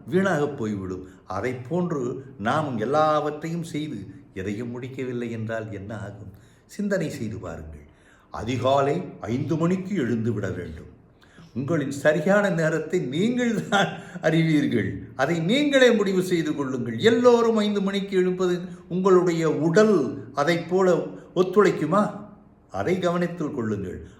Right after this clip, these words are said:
அடுத்தவர் நேரம் நமக்கு ஒத்து வராது. எந்த நேரத்தில் நான் தூக்கத்திலிருந்து எழுகிறேன், என்ன பயிற்சி செய்கிறேன், எப்படி செய்கிறேன் என்பதெல்லாம்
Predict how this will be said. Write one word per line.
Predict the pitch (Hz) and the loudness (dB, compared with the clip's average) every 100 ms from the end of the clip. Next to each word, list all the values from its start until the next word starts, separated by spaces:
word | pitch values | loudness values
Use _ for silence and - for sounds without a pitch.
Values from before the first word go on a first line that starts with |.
| - | -8
அடுத்தவர் | 113 139 202 202 202 180 165 131 | 0 2 2 0 0 2 0 0
நேரம் | 127 120 120 160 | -2 0 -2 -2
நமக்கு | 139 120 160 165 | -2 -4 -6 -6
ஒத்து | 139 - 131 | -6 -6 -6
வராது. | 110 101 87 80 78 - - - | -4 -4 -6 -10 -12 -16 -20 -8
எந்த | 110 160 202 208 | -2 2 6 6
நேரத்தில் | 170 190 190 185 - 202 190 | 6 2 2 0 0 2 2
நான் | 165 156 147 - - - - _ _ - | 0 0 -4 -10 -20 -20 -20 _ _ -4
தூக்கத்திலிருந்து | 214 208 190 185 160 139 127 | -2 2 2 2 0 0 0
எழுகிறேன், | 120 120 131 131 160 185 - - | 0 0 0 0 -2 -4 -6 -4
என்ன | 120 185 208 170 | 0 4 4 2
பயிற்சி | - 147 196 - | 0 0 0 -4
செய்கிறேன், | 160 143 120 117 139 175 | -6 -4 -2 -2 0 0
எப்படி | 135 214 214 | 0 2 2
செய்கிறேன் | - 151 135 139 180 | 2 0 0 0 -2
என்பதெல்லாம் | 143 143 156 160 165 127 123 170 | -2 -4 -2 0 0 0 -2 -6